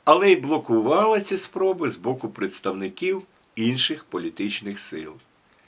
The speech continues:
На завершення нагадаємо основні дати. Двадцять третього лютого, восьмого березня тисяча дев'ятсот сімнадцятого року, початок лютневої революції.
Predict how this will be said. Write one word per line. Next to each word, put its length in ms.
На 200
завершення 840
нагадаємо 800
основні 500
дати. 500
Двадцять 440
третього 480
лютого, 680
восьмого 540
березня 540
тисяча 460
дев'ятсот 380
сімнадцятого 760
року, 400
початок 640
лютневої 600
революції. 840